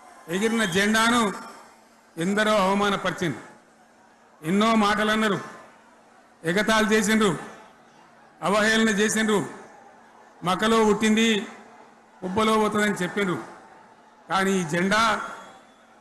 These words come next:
మీ అందరి సహకారంతోని, అనేక మంది త్యాగాలతోని,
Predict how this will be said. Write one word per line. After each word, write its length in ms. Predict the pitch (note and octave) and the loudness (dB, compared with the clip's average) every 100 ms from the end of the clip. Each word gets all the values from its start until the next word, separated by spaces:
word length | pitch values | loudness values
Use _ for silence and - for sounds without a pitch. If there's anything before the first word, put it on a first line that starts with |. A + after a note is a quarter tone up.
| - | -4
మీ 200 | F3 G3 | 0 2
అందరి 420 | G3+ A#3 A#3+ A#3+ | 2 2 2 0
సహకారంతోని, 840 | G3+ G#3+ A3 A3 A3+ A3 G#3+ G3+ B2+ - - - - - - - - - - - - | 2 0 2 0 0 0 0 0 -4 -10 -18 -20 -20 -20 -20 -20 -20 -20 -20 -16 -4
అనేక 320 | F3+ A3+ A3+ | 0 2 2
మంది 260 | A3 A3 G#3 | 2 2 0
త్యాగాలతోని, 800 | G3+ G3+ A3 A3+ A3 A3 G#3+ | 0 2 2 0 0 0 0